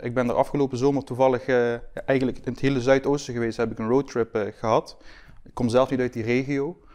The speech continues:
eh, maar ik heb het wel gezien en het is echt een prachtig gebied. Als je nu ziet, eh, wat er nog van over is, en ik, ik zeg bijvoorbeeld locaties waar ik afgelopen zomer nog heb gegeten, ja, daar is gewoon helemaal niks meer van over.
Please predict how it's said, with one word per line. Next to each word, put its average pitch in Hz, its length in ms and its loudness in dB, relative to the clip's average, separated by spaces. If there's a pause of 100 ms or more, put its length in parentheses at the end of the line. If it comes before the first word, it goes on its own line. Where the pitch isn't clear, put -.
(440)
eh, 107 280 -8
maar 110 180 -8
ik 110 80 -8
heb 127 100 0
het 120 100 -2
wel 127 180 2
gezien 117 300 -4
en 113 100 -2
het 110 100 -4
is 110 80 -14
echt 123 180 0
een 123 180 -6
prachtig 147 360 0
gebied. 127 380 -6 (440)
Als - 200 -8
je 120 60 -2
nu 135 180 4
ziet, 135 380 -2 (420)
eh, - 120 -8
wat - 280 0
er 120 60 0
nog 120 140 0
van 120 140 4
over 135 260 4
is, 113 180 0
en 120 180 2
ik, - 260 -2
ik - 140 -8
zeg - 260 -6
bijvoorbeeld 113 460 -6 (420)
locaties 127 540 0
waar 117 120 2
ik 117 60 -4
afgelopen 123 460 -2
zomer 127 260 2
nog 113 140 -6
heb 113 100 -10
gegeten, 123 580 -4 (600)
ja, - 60 -10
daar 113 140 -6
is 110 80 -10
gewoon 117 160 -4
helemaal 123 220 0
niks 127 140 -4
meer 123 120 -4
van 113 160 -4
over. 123 500 -2